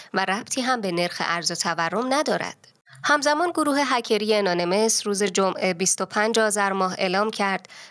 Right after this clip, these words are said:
بعضی سامانه‌های مالی و بانکی از جمله شاپرک و زیرمجموعهٔ آن را مختل کرده و در پیامی هشدار داد که در واکنش به سرکوب مردم در ایران به زیرساخت‌های بانکی حکومت حملهٔ سایبری خواهد کرد.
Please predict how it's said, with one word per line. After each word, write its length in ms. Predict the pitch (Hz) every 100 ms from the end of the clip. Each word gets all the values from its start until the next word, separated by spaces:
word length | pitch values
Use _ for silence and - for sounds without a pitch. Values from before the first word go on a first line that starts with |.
| -
بعضی 280 | 294 320 339
سامانه‌های 640 | - 269 247 233 226 254
مالی 360 | 240 202 196 214
و 120 | 202
بانکی 380 | 185 175 180 208
از 140 | 196
جمله 240 | 190 180 175
شاپرک 580 | - 175 175 175 202 -
و 100 | 196
زیرمجموعهٔ 680 | 175 175 175 160 170 190 208
آن 160 | 196
را 220 | 185 175 170 - - -
مختل 360 | 269 - 320 320
کرده 380 | 285 240 220 214
و 80 |
در 140 | 208 202
پیامی 460 | - 214 240 254 208
هشدار 340 | 190 - 220
داد 200 | 208 202
که 100 | 196
در 180 | 190 196
واکنش 460 | 226 226 262 294
به 80 | -
سرکوب 440 | 262 233 220 226 214
مردم 440 | 208 190 180 202
در 140 | 190
ایران 340 | 175 170 180 165 - - -
به 80 | 226
زیرساخت‌های 640 | 226 254 - 269 - 330 320
بانکی 380 | 240 220 - 254
حکومت 640 | 233 202 185 185 202 196
حملهٔ 280 | 175 175 196
سایبری 500 | - 175 165 175 185
خواهد 300 | 165 160 -
کرد. 220 | -